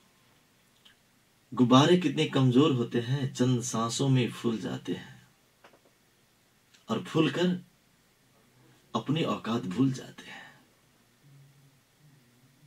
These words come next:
देखै छै, फुकना बुझे त समझ लगे छै अपने आप के जे हम कते रकने कते रके भ गेलियै आब। और खिलने लगता है और उड़ने लगता है आकाशों में हवाओं के संग।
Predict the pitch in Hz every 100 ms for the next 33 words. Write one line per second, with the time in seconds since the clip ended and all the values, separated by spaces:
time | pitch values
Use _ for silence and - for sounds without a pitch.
0 | _ _ _ _ _ _ _ _ - 101
1 | - - _ - - _ _ 151 147 143
2 | _ - _ _ _ _ _ _ _ -
3 | 135 139 147 139 135 - 147 143 143 135
4 | 131 123 123 117 120 113 113 - - 123
5 | 135 120 98 95 90 - - - - -
6 | - - _ _ _ _ _ _ _ _
7 | _ - - _ _ _ _ _ _ -
8 | - 190 - - - - _ _ _ -
9 | - 160 185 147 135 160 156 147 135 131
10 | 135 127 123 113 107 95 95 92 - -
11 | - - - - - - - - - -
12 | - -